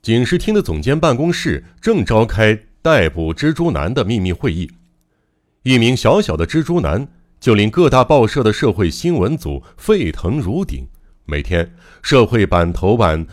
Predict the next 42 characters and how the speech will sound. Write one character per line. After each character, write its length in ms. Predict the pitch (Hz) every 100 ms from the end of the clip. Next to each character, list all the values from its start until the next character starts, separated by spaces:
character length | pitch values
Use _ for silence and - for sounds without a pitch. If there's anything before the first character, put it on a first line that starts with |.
| -
都 180 | - 180
被 140 | 175 107
他 140 | 117
一 260 | 107 127 202
个 140 | 156
人 100 | 87
的 80 | 95
报 180 | 143 87
道 220 | 76 76
占 260 | - 95
据 140 | 80 92
了 80 | 78
大 240 | - 90
半 200 | 80 87
版 180 | 73 69
面。 260 | 82 107 - _ _ _ _ _ -
东 240 | 113 120
京 160 | 117 120
的 80 | 71
三 340 | - 175 185
百 200 | 87 69
万 140 | 80 73
居 180 | 110
民， 240 | 110 78 104 _ _ _
近 220 | - 226
段 180 | 180 165
时 160 | - 131
间 160 | 165
的 60 | 151
话 240 | - 139
题 320 | 90 - 101 110 _
竟 300 | - 220 113
是 120 | -
和 220 | 78 - 82
蜘 220 | 120 127
蛛 180 | 143 139
男 240 | 76 104
相 240 | - 120
关 160 | 120 120
的 80 | 90
传 260 | - -
言。 300 | 101 71 76